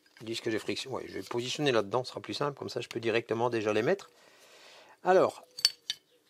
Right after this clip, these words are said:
disque de friction, et on vient directement mettre la, les anneaux, donc de votre disque de friction, dans les grandes gorges.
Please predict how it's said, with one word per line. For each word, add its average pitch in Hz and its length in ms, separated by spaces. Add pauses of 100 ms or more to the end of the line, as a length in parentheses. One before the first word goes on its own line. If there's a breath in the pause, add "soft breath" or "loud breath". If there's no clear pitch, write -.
(720)
disque 175 280
de 185 100
friction, 214 580
et 139 100
on 151 140
vient 165 320
directement 170 760
mettre 131 440 (180)
la, 107 720
les 127 240
anneaux, 139 420 (340)
donc 117 300
de 107 80
votre 113 280
disque 117 240
de 110 100
friction, 185 480 (360 loud breath)
dans 175 340
les 120 160
grandes 190 560 (100)
gorges. 98 440